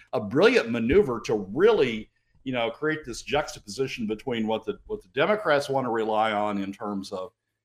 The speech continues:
in terms of P F D cuts to fund government versus less regre-, still regressive, but less, much, much, much less regressive proposal. If anybody could figure this out, you would think it'd be Persily, but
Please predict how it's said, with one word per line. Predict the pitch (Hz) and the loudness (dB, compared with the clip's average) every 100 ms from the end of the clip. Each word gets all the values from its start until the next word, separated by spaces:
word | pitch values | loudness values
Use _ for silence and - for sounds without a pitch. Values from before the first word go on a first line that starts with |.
| _ | _
in | 110 101 | -10 -8
terms | 120 107 98 | -4 -4 -4
of | 95 - | -6 -6
P | 113 | -4
F | 98 | -4
D | - | -4
cuts | 123 120 - | -6 -4 -4
to | 104 | -8
fund | - 107 101 | -6 -4 -2
government | 101 98 95 - _ _ _ _ | -4 -4 -8 -10 _ _ _ _
versus | 95 127 127 110 101 - _ _ _ | -2 -2 0 0 -2 -4 _ _ _
less | 107 139 165 - | 2 4 4 2
regre-, | 131 123 123 | 2 2 2
still | - 180 220 | 0 4 6
regressive, | 220 165 117 - 113 104 | 4 0 -2 -2 -4 -4
but | - | -6
less, | 113 151 165 - | 4 4 4 2
much, | 139 175 - | 4 4 2
much, | 113 139 135 | 4 4 2
much | 123 123 - - - - - | 0 0 0 -10 -20 -20 0
less | 110 151 - | 4 4 4
regressive | 113 95 95 - 92 | -2 -2 -4 -4 -8
proposal. | - 95 95 85 78 _ _ _ _ _ | -8 -4 -4 -4 -10 _ _ _ _ _
If | 156 139 | -4 2
anybody | 196 285 170 127 | 6 8 8 6
could | 113 107 | 4 0
figure | 131 113 | 0 2
this | 104 104 | 2 2
out, | 107 104 | 0 0
you | 110 | -4
would | 104 | -2
think | 151 135 | 0 0
it'd | 104 | -2
be | 95 | -4
Persily, | - 156 101 92 | -2 -4 -2 -4
but | 95 98 | -4 -8